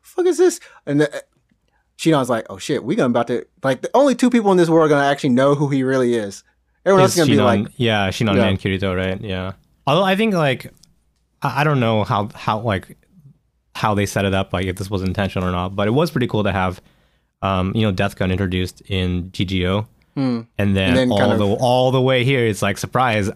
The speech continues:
Speaker 2: I'm Death Gun." <laughs> I'm like, "Oh, that's you." Like, okay.
Speaker 1: Yeah, it's gonna be, it's gonna be good. And, uh, like I said, new anime is starting. So maybe next episode we'll do, like, a little preview or kinda see what we're, we're kinda watching or, or want to watch. Uh, so new anime is starting.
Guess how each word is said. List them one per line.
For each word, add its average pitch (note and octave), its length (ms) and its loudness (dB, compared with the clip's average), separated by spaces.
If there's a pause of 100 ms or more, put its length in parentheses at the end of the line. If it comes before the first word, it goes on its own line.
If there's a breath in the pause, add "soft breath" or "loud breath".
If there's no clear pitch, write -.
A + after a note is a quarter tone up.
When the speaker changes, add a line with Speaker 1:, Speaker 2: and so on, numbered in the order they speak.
Speaker 2:
I'm A2 340 0
Death A#2 300 -4
Gun." G#2 120 -2
<laughs> - 80 -2 (140)
I'm G#2 120 -2
like, G2+ 200 -4
"Oh, G2 220 0
that's A2+ 240 -6
you." F#2+ 240 -2
Like, G2+ 160 -4
okay. G2 380 -4 (680)
Speaker 1:
Yeah, G3+ 260 -6
it's A#3 100 -10
gonna C4 200 -2
be, F#3+ 140 2
it's F3+ 180 -2
gonna A3+ 180 0
be E3+ 120 0
good. B2+ 260 2
And, A#2+ 360 0
uh, A#2 400 0
like C3+ 120 -4
I C#3 40 -4
said, B2+ 340 0 (640 soft breath)
new D#3 140 4
anime E3+ 180 4
is D#3 160 2
starting. D3 280 2
So D3 120 0
maybe E3+ 260 4
next D#3 220 0
episode F3+ 320 0
we'll C#3 160 2
do, C3 120 0
like, A#2+ 180 0
a B2+ 40 -4
little A#2 200 -2
preview B2+ 440 -2
or G#2+ 200 0
kinda A2 260 -6
see - 160 -10
what A2 140 -4
we're, A2 260 -4
we're A2 100 -12
kinda A2 220 -6
watching G#2+ 540 -4
or, F#2+ 240 -8
or G#2 120 -6
want A2 280 -4
to B2 80 -4
watch. A2+ 420 -2 (580 soft breath)
Uh, G2 240 -14
so - 140 -16
new A2 180 -4
anime A2 240 -6
is G2 160 -10
starting. F#2+ 400 -10